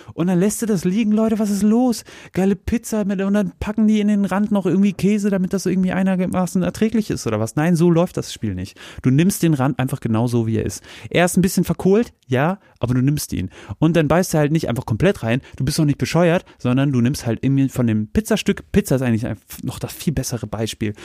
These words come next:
Du musst quasi nicht die lockere, saftige Mitte, die, die schaffst du sowieso nicht alleine aufzunehmen, weil die sippt dann meistens so durch oder ist so locker. Du musst dann einfach das umklappen und dann ist da halt immer ein bisschen vorne, bisschen in der Mitte, bisschen am Rand, perfekt. Und dann,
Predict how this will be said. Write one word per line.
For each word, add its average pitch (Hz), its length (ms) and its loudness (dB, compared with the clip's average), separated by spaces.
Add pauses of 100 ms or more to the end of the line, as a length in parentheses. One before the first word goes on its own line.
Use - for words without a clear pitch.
(160)
Du 123 80 -2
musst 165 360 0
quasi 156 460 0
nicht 196 320 0
die 143 80 0
lockere, 135 560 2
saftige 123 540 -2
Mitte, 143 420 2 (340)
die, 131 160 4
die 143 320 -2
schaffst - 360 -2
du - 20 -2
sowieso 127 400 2
nicht 113 300 0 (180)
alleine 107 440 0
aufzunehmen, 110 500 0
weil 117 80 2
die 110 220 2
sippt - 240 -2
dann 117 100 0
meistens 117 380 -2
so 151 120 2
durch 143 320 0
oder 113 140 0
ist - 120 -6
so 160 60 2
locker. 147 360 0 (300)
Du 117 60 2
musst 147 220 4
dann 151 120 0
einfach 127 420 -2 (760)
das 113 140 -2
umklappen 147 500 0 (300)
und 131 80 0
dann 139 100 2
ist 156 220 -2
da 123 60 2
halt 117 120 0
immer 123 160 2
ein 107 60 0
bisschen 127 200 -2
vorne, 196 580 0
bisschen 131 260 2
in 120 80 2
der - 20 4
Mitte, 185 320 2 (100)
bisschen 135 260 0
am 110 120 0
Rand, 170 280 -2 (200)
perfekt. - 380 -6
Und 156 100 0
dann, 180 180 2